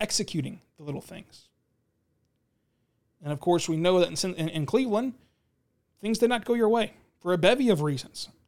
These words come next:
We're gonna dive into that on the next podcast. But that's what's been so frustrating about this season.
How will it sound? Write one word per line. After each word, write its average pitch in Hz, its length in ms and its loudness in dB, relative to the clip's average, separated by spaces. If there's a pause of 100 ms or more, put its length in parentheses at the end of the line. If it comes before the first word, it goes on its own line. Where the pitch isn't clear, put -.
We're 147 60 -20
gonna 165 100 -8
dive 175 240 4
into 165 140 0
that 175 200 0 (220)
on 160 160 -4
the 143 80 -2
next 196 280 -2
podcast. 139 680 -6 (680)
But 156 300 -6 (1400)
that's 220 260 2
what's 269 100 2
been 220 220 0
so 208 160 2
frustrating 190 420 0
about 165 360 -4
this 160 120 -2
season. - 420 -6